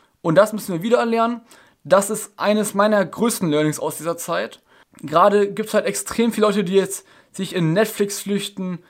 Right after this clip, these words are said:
in YouTube zocken, durchgehend Instagram irgendwie benutzen. Und das ist nicht gut.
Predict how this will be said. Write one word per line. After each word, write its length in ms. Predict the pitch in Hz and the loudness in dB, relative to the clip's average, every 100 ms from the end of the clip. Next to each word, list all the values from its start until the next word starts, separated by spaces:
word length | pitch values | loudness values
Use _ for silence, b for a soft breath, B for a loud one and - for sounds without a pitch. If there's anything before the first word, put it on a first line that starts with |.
| b | b
in 140 | 180 180 | -2 2
YouTube 600 | 214 214 - 202 202 - | 2 2 0 -2 -2 -8
zocken, 580 | - 196 202 190 185 b b b b b b | -4 -4 -4 -8 -8 b b b b b b
durchgehend 360 | 185 214 214 190 | 2 4 4 0
Instagram 580 | 226 233 - 208 196 196 | 0 -2 0 0 0 0
irgendwie 200 | 202 196 | 0 0
benutzen. 480 | 196 196 - 202 180 | 0 -2 -4 -8 -2
Und 160 | 202 | -2
das 140 | 190 247 | -2 -2
ist 120 | 226 | -2
nicht 160 | 220 | -2
gut. 260 | - 233 | 0 -2